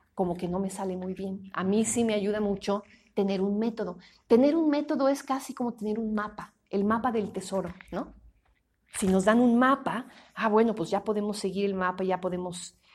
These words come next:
incluso no nada más necesitamos el mapa a veces, también necesitamos otros instrumentos, como por ejemplo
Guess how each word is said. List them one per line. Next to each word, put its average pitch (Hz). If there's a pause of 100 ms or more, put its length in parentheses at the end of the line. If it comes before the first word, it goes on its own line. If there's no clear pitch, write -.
(120)
incluso 240
no 254
nada 247
más 220
necesitamos 190
el 175
mapa 180
a 165
veces, 226 (280)
también 208
necesitamos 190
otros 190
instrumentos, 185
como 170
por 170
ejemplo 185